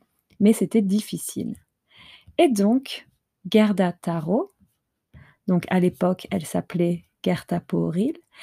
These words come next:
elle a eu une très bonne idée. Elle a eu une idée qui changera leur vie. She had an idea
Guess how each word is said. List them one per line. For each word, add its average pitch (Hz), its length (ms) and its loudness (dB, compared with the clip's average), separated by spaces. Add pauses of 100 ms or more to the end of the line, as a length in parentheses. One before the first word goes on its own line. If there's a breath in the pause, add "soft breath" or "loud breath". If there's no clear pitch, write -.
(220 loud breath)
elle 262 180 8
a 190 120 8
eu 277 280 8
une 254 280 6
très - 320 -2
bonne 196 320 4
idée. 165 320 -4 (540)
Elle 175 140 -4
a 175 60 -4
eu 202 140 4
une 185 300 4
idée 208 480 2 (500 soft breath)
qui 254 400 0
changera 208 680 -2
leur 175 200 -4
vie. 160 240 -12 (160)
She - 200 -10
had 196 280 -4
an 180 160 -6
idea 196 380 -4